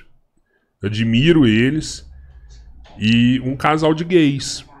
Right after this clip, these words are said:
E os caras foram na igreja batizar a filhada deles,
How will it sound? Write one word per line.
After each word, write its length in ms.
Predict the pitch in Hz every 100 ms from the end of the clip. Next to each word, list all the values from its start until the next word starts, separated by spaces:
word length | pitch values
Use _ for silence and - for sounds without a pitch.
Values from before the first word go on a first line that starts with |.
| - - - _ _ _ -
E 100 | 107
os 160 | 117 -
caras 420 | 127 131 143 -
foram 360 | - 135 135
na 100 | 139
igreja 580 | 139 139 123 131 147 147
batizar 680 | 143 131 135 127 113 107 110
a 40 |
filhada 460 | - 107 104 101 101
deles, 680 | 98 113 156 139 - -